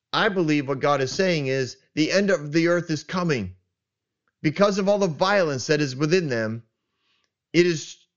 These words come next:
it is surely going to be destroyed. And the way that God, uh, Noah records this is, God said, "This is what's going to happen."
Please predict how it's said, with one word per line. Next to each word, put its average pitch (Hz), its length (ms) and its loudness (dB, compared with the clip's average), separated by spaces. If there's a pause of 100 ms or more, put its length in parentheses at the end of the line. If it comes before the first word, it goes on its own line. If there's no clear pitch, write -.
(120)
it 180 160 4
is 175 220 -2
surely 202 440 0
going 170 260 2
to 156 40 -2
be 170 160 0
destroyed. 147 680 -2 (1900)
And 160 140 2
the 160 80 2
way 202 240 2
that 196 240 -2
God, 175 300 0
uh, 156 160 2
Noah 196 320 2
records 175 540 0
this 156 240 -2
is, 156 420 -2 (300)
God 180 400 0
said, 175 500 0 (120)
"This 170 280 0
is 170 120 -2
what's 175 220 -2
going 175 220 0
to 160 60 -2
happen." 160 420 -6